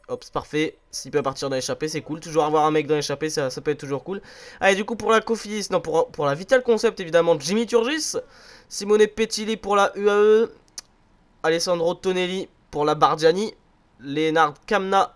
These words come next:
pour la Sunweb. Dries de Bond pour la Corendon Circus. Et William Baudet pour la, euh, Groupama F D J. Ça a l'air d'être parti ou ça contre encore, hein.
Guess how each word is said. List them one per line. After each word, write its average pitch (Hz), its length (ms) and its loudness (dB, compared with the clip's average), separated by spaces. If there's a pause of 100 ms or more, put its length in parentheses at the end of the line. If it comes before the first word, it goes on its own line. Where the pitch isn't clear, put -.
(120)
pour 175 160 0
la 175 100 4
Sunweb. 185 540 0 (640)
Dries 196 240 -4
de 220 120 0
Bond 220 240 4
pour 202 200 -4
la 196 100 2
Corendon 196 440 -4
Circus. 190 580 -6 (160)
Et 180 200 -2
William 160 340 -2
Baudet 147 260 -2
pour 139 220 -8
la, 156 200 0 (120)
euh, 139 80 -8
Groupama 147 420 0
F 131 60 -14
D 135 100 -6
J. 185 140 -8
Ça 196 120 -2
a 147 40 4
l'air 175 120 2
d'être 220 160 0
parti 202 320 -4
ou 185 120 -10
ça 196 160 -2
contre 185 240 -8
encore, 131 280 -2
hein. 135 120 -6